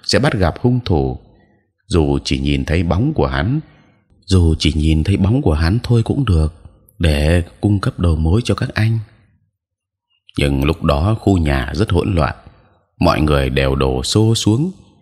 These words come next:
thì cô đâu có thể biết kẻ nào là hung thủ. Lên đến nơi rồi, cô đã nhìn thấy điều gì? Đúng là tôi không phát hiện thấy điều gì cả, chỉ thấy cửa ngoài vẫn đóng, nhưng không khóa,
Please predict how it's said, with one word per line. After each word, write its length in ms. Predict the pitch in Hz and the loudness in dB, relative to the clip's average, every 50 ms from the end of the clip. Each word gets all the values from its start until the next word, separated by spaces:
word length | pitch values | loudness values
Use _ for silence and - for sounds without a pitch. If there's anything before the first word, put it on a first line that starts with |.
| _ _ _ _ _ - | _ _ _ _ _ -6
thì 320 | - 73 71 67 67 65 - | -2 -2 0 0 0 -2 0
cô 160 | - 95 107 | 0 0 2
đâu 260 | 104 104 107 110 110 - | 2 2 2 0 0 0
có 100 | - 156 | -2 -4
thể 320 | - - 85 69 64 64 | -2 -2 -2 0 0 -2
biết 280 | 65 95 135 - - - | 0 -2 -2 -2 -4 -4
kẻ 160 | - 65 65 | -2 -2 -2
nào 320 | - 67 67 65 65 65 | 0 -2 -2 0 -2 -2
là 140 | 60 64 67 | -2 -2 -2
hung 240 | 69 90 110 127 123 - | -2 0 0 0 -2 0
thủ. 360 | - 85 67 65 65 64 - - - - - _ _ _ _ _ _ _ _ | 0 0 0 0 -2 -4 -6 -10 -14 -20 -20 _ _ _ _ _ _ _ _
Lên 240 | - 78 80 80 76 | -2 0 0 0 2
đến 180 | 71 80 80 87 | 0 0 2 2
nơi 180 | 87 82 80 | 2 2 2
rồi, 380 | 71 - 71 69 67 65 65 62 - | 2 0 0 0 0 0 -2 -4 -4
cô 120 | - 90 87 | -2 -2 0
đã 100 | - 98 | 0 0
nhìn 340 | 101 87 78 69 65 65 | 0 0 0 0 0 -2
thấy 180 | 60 - 65 65 | -4 -2 -2 -2
điều 240 | 110 85 76 65 65 | 0 -2 -2 -2 -4
gì? 300 | - - 65 65 64 65 - - - _ _ _ _ _ _ _ _ _ _ _ _ _ _ _ _ _ _ _ _ _ - | -4 -4 -4 -4 -6 -8 -12 -18 -20 _ _ _ _ _ _ _ _ _ _ _ _ _ _ _ _ _ _ _ _ _ 0
Đúng 240 | - 95 117 160 | 0 2 2 2
là 320 | 151 127 92 85 82 82 85 85 | 2 2 2 2 2 2 0 0
tôi 100 | - 110 | -2 -4
không 200 | - - 110 110 | -2 0 -2 0
phát 140 | 113 143 - | -2 -2 -2
hiện 240 | 123 110 - - - | 0 0 0 0 0
thấy 140 | - 101 123 | -2 -2 -2
điều 220 | 127 120 101 87 78 | 0 0 0 0 0
gì 220 | 71 - 80 76 | -2 -2 -2 -2
cả, 440 | - - 80 73 67 65 69 80 - - _ - _ _ _ _ _ _ _ _ _ - | -2 -2 -4 -2 -2 -4 -6 -8 -10 -12 _ -20 _ _ _ _ _ _ _ _ _ -4
chỉ 160 | - 98 - | -2 -2 0
thấy 220 | - 92 104 139 147 | 2 2 0 0 0
cửa 200 | - - 87 76 | 0 0 0 0
ngoài 360 | 69 73 78 76 71 69 69 69 | 0 0 -2 -2 -2 -2 -2 -2
vẫn 220 | - - - - | -2 -2 -4 -2
đóng, 260 | 117 110 113 127 151 170 - - _ _ _ _ _ _ _ _ - _ - | -2 -2 -2 -2 -4 -8 -10 -20 _ _ _ _ _ _ _ _ -18 _ 0
nhưng 260 | 110 110 101 101 101 | 2 2 4 4 2
không 240 | - - 135 131 127 | 2 0 0 -2 -2
khóa, 400 | 127 - 127 127 135 143 165 | 0 0 0 0 0 -2 -4